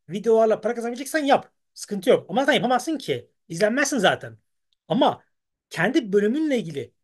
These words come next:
bu bölümün yapay zeka ile ilişkisini, bu bölümün büyük veri ilişkisini anlatırsan eğer insanlara, bu sana para kazandırır. Nasıl kazandırır? Seni kendi bölümünle ilgili vizyoner, ufuk açıcı, viz-, böyle kapasitesi iyi insanlar görecekler.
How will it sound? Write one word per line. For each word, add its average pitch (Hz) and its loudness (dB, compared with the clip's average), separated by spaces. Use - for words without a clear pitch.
bu 247 -4
bölümün 262 -2
yapay 220 -2
zeka 247 -2
ile 226 -2
ilişkisini, 214 -2
bu 247 -2
bölümün 233 -2
büyük 220 -2
veri 220 -2
ilişkisini 208 -6
anlatırsan 208 -2
eğer 139 2
insanlara, 151 -4
bu 294 0
sana 208 2
para 190 0
kazandırır. 147 -4
Nasıl 269 -2
kazandırır? 170 0
Seni 254 0
kendi 208 -2
bölümünle 240 0
ilgili 151 -6
vizyoner, 208 2
ufuk 240 -2
açıcı, 196 0
viz-, 202 -6
böyle 226 -2
kapasitesi 247 -4
iyi 247 4
insanlar 240 2
görecekler. 170 -2